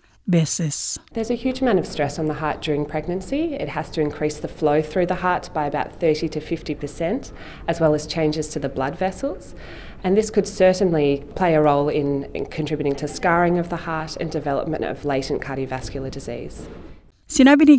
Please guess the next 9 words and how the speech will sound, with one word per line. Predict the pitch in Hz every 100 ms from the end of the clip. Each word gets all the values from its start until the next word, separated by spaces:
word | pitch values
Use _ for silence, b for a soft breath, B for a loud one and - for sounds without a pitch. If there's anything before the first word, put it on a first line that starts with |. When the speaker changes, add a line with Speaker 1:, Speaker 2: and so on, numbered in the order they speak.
| 190
Speaker 1:
Gary | 190 196 202 202 160
Jennings, | 170 165 160 151 156 - - - -
punong | 254 254 254 254
medikal | 208 165 160 - 180 185
na | 190 185
tagapayo | 156 160 - 190 196 202 202
sa | - 147
Heart | - 180 202
Foundation, | - 180 170 165 151 147 - 165 214